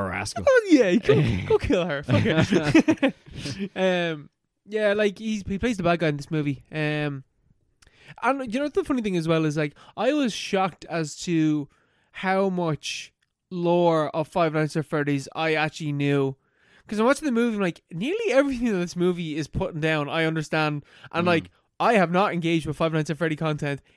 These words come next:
Speaker 2: in, like, ten fucking years. And I, for, for some reason, I remember and know it still.
Speaker 1: Did you ever play the game?
Speaker 2: No.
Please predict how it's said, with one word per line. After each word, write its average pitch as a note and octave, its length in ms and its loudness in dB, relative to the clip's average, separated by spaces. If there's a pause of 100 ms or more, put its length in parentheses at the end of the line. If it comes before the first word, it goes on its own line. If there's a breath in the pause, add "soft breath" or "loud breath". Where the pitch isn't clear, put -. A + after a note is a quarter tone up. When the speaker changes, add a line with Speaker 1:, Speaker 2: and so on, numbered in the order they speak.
(180 soft breath)
Speaker 2:
in, D#3+ 160 0
like, D3+ 180 -2
ten D3+ 220 -2
fucking D#3 320 -4
years. D3 400 2 (300 loud breath)
And E3+ 80 0
I, E3+ 80 4
for, - 180 -10 (100)
for - 160 -4
some A#3 300 0
reason, G3+ 380 0
I E3+ 80 -4
remember E3 560 2
and D#3 200 -2
know D#3 200 2
it D3+ 120 0
still. C#3+ 440 -2 (240)
Speaker 1:
Did A#2 180 -4
you C3+ 120 6
ever A#2+ 180 4
play A#2 180 0
the C3 120 0
game? G2 260 -2 (140)
Speaker 2:
No. D3+ 280 -10